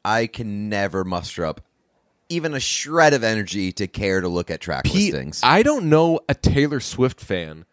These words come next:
Speaker 2: who cares about it. Like, the, the Taylor
Speaker 1: That's
Speaker 2: Swift
Speaker 1: not
Speaker 2: fans
Speaker 1: true.
Speaker 2: with
Speaker 1: That
Speaker 2: whom I usually speak, other than Nora, who does it, like, professionally, I don't know, uh, like, my Taylor Swift fan friends have been like,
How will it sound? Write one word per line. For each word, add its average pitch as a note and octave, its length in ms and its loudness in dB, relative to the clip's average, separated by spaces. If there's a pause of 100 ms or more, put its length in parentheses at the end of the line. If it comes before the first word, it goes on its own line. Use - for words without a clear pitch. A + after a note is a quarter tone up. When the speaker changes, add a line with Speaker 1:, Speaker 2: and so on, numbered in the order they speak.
(140)
Speaker 2:
who B2 180 -2
cares F#2+ 320 0
about E2 260 -8
it. B1 160 -12 (240)
Like, D3 180 6
the, F3 100 0
the D3+ 160 -4
Taylor G#3 240 2
Speaker 1:
That's F#3+ 240 6
Speaker 2:
Swift - 40 -8
Speaker 1:
not G3+ 60 0
Speaker 2:
fans F3+ 340 0
Speaker 1:
true. - 80 -16 (160)
Speaker 2:
with D3+ 100 2
Speaker 1:
That - 60 0
Speaker 2:
whom E3 120 4
I D#3+ 80 4
usually D#3 600 -2 (460)
speak, - 560 -2 (300)
other D3 140 4
than D#3+ 140 0
Nora, C#3 300 6
who C3 100 2
does C3 180 4
it, C3+ 60 0
like, B2 200 0
professionally, G#2 760 -2 (1040)
I D#3 240 4
don't F#3 280 2
know, C#3+ 500 4
uh, A2+ 140 -8
like, C3+ 240 2
my C#3+ 300 4 (240)
Taylor E3 300 0
Swift - 320 -4
fan C3+ 340 0
friends A#2+ 420 0
have A#2+ 100 -6
been A2+ 180 0
like, G#2+ 320 -2